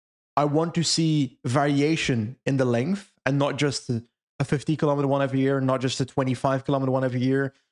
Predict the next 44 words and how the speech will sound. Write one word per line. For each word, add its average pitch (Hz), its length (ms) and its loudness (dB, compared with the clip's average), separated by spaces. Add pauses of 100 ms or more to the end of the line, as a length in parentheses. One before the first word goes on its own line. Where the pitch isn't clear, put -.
(120)
so 165 140 0
that 143 300 2 (420)
every 156 320 0
type 160 320 0
of 151 160 -6
time 160 240 2
trialist 165 560 0
can 143 100 0
have, 131 220 0
like, 127 460 0 (160)
an 143 100 0
opportunity 143 520 0
somewhere. 117 420 0
So 120 500 2 (460)
we've 135 120 -2
had 139 300 2 (100)
twenty-five-ish, 139 840 0
twenty-six, 139 520 -2
thirty 147 300 0
kilometer 139 380 0
ones 139 240 0
in 139 80 0
the 131 80 -2
past. 147 420 -2
Now 127 140 2
we've 127 160 0
got 139 120 2
a 135 40 -2
fifty 180 260 -4
kilometer 120 320 0
one 117 180 0
again. 110 280 0
So 127 480 0 (840)
I 151 120 2
like 156 240 2
that. 220 260 0 (320)
It 151 160 -2
does - 540 -2 (320)
suit 220 400 0
certain 185 440 0
riders 165 320 2
more 147 200 2
than 143 100 0
others. 139 520 -4